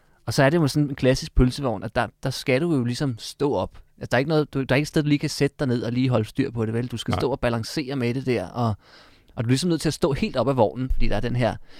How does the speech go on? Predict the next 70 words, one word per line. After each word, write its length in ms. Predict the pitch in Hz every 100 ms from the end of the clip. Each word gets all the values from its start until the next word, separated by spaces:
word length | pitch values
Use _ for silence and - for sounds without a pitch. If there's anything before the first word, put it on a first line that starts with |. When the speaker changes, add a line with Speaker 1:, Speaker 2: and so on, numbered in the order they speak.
| - - -
Speaker 1:
øh, 60 | 110
altså, 120 | 98 90
det 260 | 95 -
er 40 | 123
det 80 |
eneste 180 | 127 127
sted, 180 | 139 120
der 60 | 110
er 60 |
et 60 | 127
eller 120 | 147
andet 60 | 117
balancepunkt, 520 | 113 104 - 120 120
den 120 | 131
her 60 | 127
lille, 320 | 117 135 127 -
Speaker 2:
Ja, 120 | 107 85
Speaker 1:
øh, 100 | 113
disk, 180 | 127 127
Speaker 2:
disk. 300 | 123 110 - -
Speaker 1:
ikke? 180 | 135 135 - - -
Og 80 | 123
det 60 | 131
er 20 |
jo, 80 | 131
altså, 160 | 113 101
det 300 | 90 _ -
er 40 |
meget 140 | - 165
intenst 380 | - 196 -
i 40 | 151
virkeligheden, 360 | 120 123 110
fordi 240 | 104 110 104
at 140 | 101
det 60 | 113
er 20 |
jo, 160 | 101 -
altså, 180 | - - - - -
det 60 | 104
er 40 | - -
jo, 40 |
hvad, 140 | 110 113
hvad, 180 | 127 117
det 360 | - 107 -
er 40 | 117
jo 40 |
tættere, 340 | - 160 202
end 100 | 139
vi 80 | 127
sidder 240 | 160 139 104
her, 140 | 104
ikke? 120 | 131
Der 60 | 127
er 40 |
Speaker 2:
Ja, 40 | 107
Speaker 1:
jo 60 |
Speaker 2:
det 80 | 165
er 40 |
Speaker 1:
sådan 180 | 139 139
Speaker 2:
det. 60 | 120
Speaker 1:
en, 60 |
en 80 | 123
halv 220 | 120 196
meter 220 | 180 156 139
hen 160 | 139
til 140 | 127 131
ham, 120 | 127
Speaker 2:
Ja. 20 |
Speaker 1:
du 140 | 147
har, 100 | 127